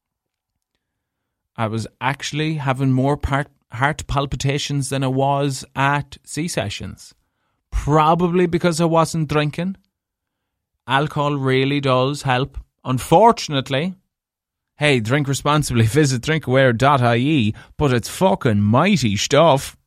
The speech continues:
<laughs> when you have the old panic attacks and the old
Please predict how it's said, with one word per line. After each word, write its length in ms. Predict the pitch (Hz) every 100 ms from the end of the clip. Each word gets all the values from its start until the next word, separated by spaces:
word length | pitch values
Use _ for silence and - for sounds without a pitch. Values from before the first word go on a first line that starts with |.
| _
<laughs> 200 | _ 117
when 280 | 156 165 143
you 140 | 123
have 360 | 117 156 123 107 - 135 -
the 180 | 143 147
old 500 | 143 135 127 107 -
panic 580 | 107 139 170 214 202
attacks 800 | 143 127 131 110 120 170 - - - _ _ - - - -
and 120 | 127
the 80 | 143
old 340 | 135 127 110